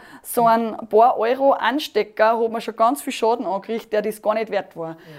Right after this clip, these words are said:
Speaker 1: Also das sind wirklich Punkte, die mit großen, großen Rufzeichen, ich hab da wirklich Paare bei mir sitzen gehabt, wo ich sag, ich sag euch das nur nicht nur, weil ich jetzt da unbedingt sieben Euro mehr verdienen will oder was, das interessiert eh
Speaker 2: Um das
Speaker 1: keinen.
Speaker 2: geht's nicht, aber
Speaker 1: Genau.
Speaker 2: es geht einfach das noch leb-, noch beben
Speaker 1: Ja,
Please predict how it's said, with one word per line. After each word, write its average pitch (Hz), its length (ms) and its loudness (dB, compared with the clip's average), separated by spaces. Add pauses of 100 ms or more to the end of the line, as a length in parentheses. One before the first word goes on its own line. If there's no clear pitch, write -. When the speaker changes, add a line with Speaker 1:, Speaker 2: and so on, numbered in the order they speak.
(100)
Speaker 1:
Also 214 180 -2
das 247 320 -4
sind 240 160 -2
wirklich 240 320 -4
Punkte, 233 300 -4
die 220 240 -2
mit 214 240 -6
großen, 294 520 4
großen 269 340 2
Rufzeichen, 240 500 2
ich 226 60 -2
hab 220 100 -8
da 214 80 -4
wirklich 240 260 -4
Paare 214 260 2
bei 233 120 0
mir 226 120 -4
sitzen 214 300 -10
gehabt, 214 160 -6
wo 196 60 -4
ich 202 80 -6
sag, 202 160 -4 (360)
ich 180 140 -8
sag 226 180 6
euch 320 160 0
das 302 160 -2
nur 277 120 2
nicht 233 180 2
nur, 254 160 0
weil 208 180 4
ich 220 120 0
jetzt 214 240 -4
da 208 60 0
unbedingt 220 460 -4
sieben 240 220 -6
Euro 202 160 -2
mehr 202 160 2
verdienen 196 380 -2
will 196 100 0
oder 202 140 0
was, 220 140 0
das 196 100 -10
interessiert 196 400 -4
eh - 20 2
Speaker 2:
Um 220 140 0
das 170 80 0
Speaker 1:
keinen. 202 100 0
Speaker 2:
geht's 180 260 -4
nicht, 170 160 -6
aber 156 40 0 (100)
Speaker 1:
Genau. 233 240 4
Speaker 2:
es 208 60 0
geht 160 80 -6
einfach 160 260 -12 (480)
das 156 300 -8
noch 160 420 -8
leb-, 151 460 -8
noch 170 320 -6
beben 170 240 4
Speaker 1:
Ja, 247 280 4